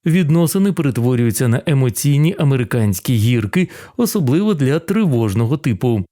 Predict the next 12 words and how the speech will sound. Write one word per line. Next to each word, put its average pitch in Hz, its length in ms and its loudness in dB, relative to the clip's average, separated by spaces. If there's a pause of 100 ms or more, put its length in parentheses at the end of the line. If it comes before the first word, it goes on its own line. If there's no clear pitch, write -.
(340)
Партнер 147 460 0
холодний, 120 720 0
віддалився, 113 800 0
дратується 120 680 0
через 101 360 -2
дрібниці. 110 760 0 (320)
Це 202 160 -2
викликає 123 640 -2
біль 127 420 0
і 196 80 0
протестну 143 640 -2
поведінку, 123 800 0